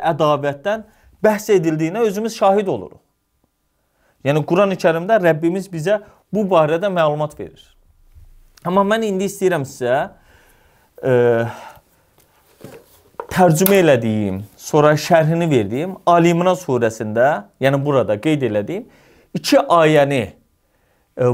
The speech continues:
burada qeyd elədiyim məsələni qısa olaraq sizin diqqətinizə çatdıracağam. Bunlardan biri Ali İmran surəsinin iyirmi səkkizinci,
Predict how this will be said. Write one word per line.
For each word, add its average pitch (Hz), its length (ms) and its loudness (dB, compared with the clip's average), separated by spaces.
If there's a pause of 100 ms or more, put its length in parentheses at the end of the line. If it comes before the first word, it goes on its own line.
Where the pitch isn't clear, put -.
(120)
burada 170 320 2
qeyd 180 300 4
elədiyim 160 400 0
məsələni 156 600 -2 (520)
qısa 147 240 -2
olaraq 135 320 -2
sizin 127 220 -10
diqqətinizə 117 580 -6
çatdıracağam. 123 560 -6
Bunlardan 208 480 -2
biri 175 400 -2 (360)
Ali 180 220 4
İmran 196 220 0
surəsinin 190 600 -8
iyirmi 170 260 -4
səkkizinci, 151 760 -2